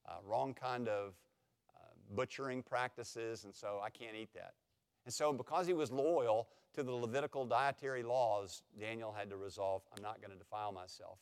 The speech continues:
Other commentators say, "Yeah, but what about the wine? That doesn't really rule out wine. They drank wine in Jerusalem." Well,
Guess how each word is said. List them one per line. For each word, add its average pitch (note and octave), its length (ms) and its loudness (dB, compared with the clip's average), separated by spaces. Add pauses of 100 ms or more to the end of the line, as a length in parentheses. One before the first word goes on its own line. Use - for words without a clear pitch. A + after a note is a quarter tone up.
(1300)
Other A3+ 160 10
commentators D3 640 8
say, C#3 300 8
"Yeah, G3+ 120 0
but A3 180 -6
what F#3+ 180 2
about C4+ 180 0
the C#3 80 -2
wine? G#2+ 540 -6
That G3 160 -4
doesn't E3+ 180 -4
really B2 220 2
rule C#3 240 4
out B2 160 6
wine. F3+ 240 4
They G#3 100 2
drank F3 380 -2
wine G#2+ 400 2
in G2+ 120 -10
Jerusalem." G#2 400 -4
Well, C#3 380 10